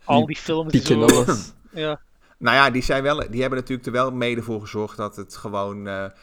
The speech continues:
Speaker 3: haast onmogelijk is om, eh, om, om chocola te maken van, eh, v-, van de Amerikaanse versie van die wet, zeg maar.
Speaker 2: Eh, die hebben
Speaker 3: Omdat
Speaker 2: echt
Speaker 3: zij
Speaker 2: heel
Speaker 3: donders
Speaker 2: veel
Speaker 3: goed
Speaker 2: van die
Speaker 3: doorhebben
Speaker 2: rechten.
Speaker 3: dat hun eerste, hun eerste werken, dat die er al in zitten, hè?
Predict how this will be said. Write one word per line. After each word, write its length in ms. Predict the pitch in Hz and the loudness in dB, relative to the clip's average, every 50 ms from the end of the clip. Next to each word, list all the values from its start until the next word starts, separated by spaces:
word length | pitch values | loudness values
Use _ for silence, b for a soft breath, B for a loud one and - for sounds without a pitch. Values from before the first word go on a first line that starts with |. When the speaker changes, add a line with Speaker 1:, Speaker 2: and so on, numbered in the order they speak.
| b b | b b
Speaker 3:
haast 320 | - 110 110 123 120 - | -4 -4 -2 -2 -4 -6
onmogelijk 520 | - 117 117 113 117 123 127 120 113 101 - | -8 -8 -6 -4 -4 -4 -4 -4 -6 -8 -6
is 220 | 92 98 - - | -8 -10 -10 -10
om, 340 | - 101 101 98 98 98 95 | -10 -10 -10 -10 -10 -10 -10
eh, 120 | 92 92 95 98 98 b b b b b b b _ | -10 -10 -12 -14 -16 b b b b b b b _
om, 160 | - 110 110 101 | -8 -8 -8 -8
om 160 | - 113 110 107 | -8 -10 -10 -8
chocola 540 | - - 113 110 104 107 110 110 110 110 | -6 -4 -4 -4 -4 -4 -6 -4 -4 -4
te 120 | 117 - 113 | -6 -6 -6
maken 380 | 101 95 90 90 92 - 107 | -6 -4 -4 -6 -6 -10 -12
van, 420 | - - 101 95 98 98 98 98 98 | -10 -10 -10 -10 -10 -10 -10 -8 -8
eh, 260 | 98 98 95 95 95 92 - | -6 -6 -8 -8 -10 -12 -14
v-, 180 | 98 - - - - - - - | -16 -18 -20 -20 -20 -20 -14 -12
van 140 | - 107 107 | -10 -8 -6
de 100 | 110 - | -6 -6
Amerikaanse 760 | - 110 107 104 104 98 - 113 117 120 120 - - 123 107 107 | -6 -6 -6 -6 -6 -6 -6 -6 -6 -6 -8 -8 -8 -8 -6 -6
versie 360 | 104 - 113 113 110 - 117 | -6 -8 -8 -10 -10 -12 -14
van 140 | 107 113 110 | -12 -12 -10
die 120 | 113 113 110 | -8 -8 -8
wet, 260 | 123 135 - - - | -10 -10 -12 -14 -14
zeg 200 | - - - - | -14 -12 -12 -10
maar. 240 | 85 80 82 - - _ _ _ _ - - - _ _ - - | -10 -12 -12 -12 -16 _ _ _ _ -20 -20 -20 _ _ -12 -6
Speaker 2:
Eh, 100 | - 139 | -2 0
die 0 | |
hebben 420 | 123 120 120 120 120 117 117 117 117 | 0 2 2 2 2 2 2 2 4
Speaker 3:
Omdat 160 | 117 117 117 | 6 6 6
Speaker 2:
echt 80 | 113 | 6
Speaker 3:
zij 200 | - 123 117 117 | 6 4 4 4
Speaker 2:
heel 80 | 117 117 | 4 4
Speaker 3:
donders 240 | - - 120 117 117 | 2 2 2 2 2
Speaker 2:
veel 100 | 120 120 | 2 2
Speaker 3:
goed 20 | 123 | 2
Speaker 2:
van 80 | 120 | 4
die 100 | 117 123 | 4 4
Speaker 3:
doorhebben 300 | 120 120 120 120 110 120 | 4 4 2 -2 -2 -2
Speaker 2:
rechten. 220 | 131 117 - 127 113 | -2 -2 -2 -6 -10
Speaker 3:
dat 100 | 110 - | -10 -8
hun 120 | - 117 | -8 -6
eerste, 480 | 117 120 123 - - 123 113 107 104 101 b b b b b b b | -6 -6 -8 -8 -8 -6 -6 -6 -6 -8 b b b b b b b
hun 180 | - 110 113 110 | -10 -8 -8 -6
eerste 380 | - 120 131 139 139 - 123 101 | -6 -4 -4 -4 -6 -8 -8 -8
werken, 460 | 92 101 98 101 101 - - 113 110 | -6 -6 -6 -8 -10 -10 -10 -10 -8
dat 180 | 110 110 - - | -10 -10 -10 -12
die 160 | 113 104 104 | -12 -10 -8
er 100 | 113 110 | -8 -8
al 140 | 107 113 - | -8 -8 -8
in 180 | 113 135 147 | -10 -12 -10
zitten, 280 | 143 123 104 - - 92 | -10 -10 -10 -10 -8 -10
hè? 120 | 104 - | -10 -10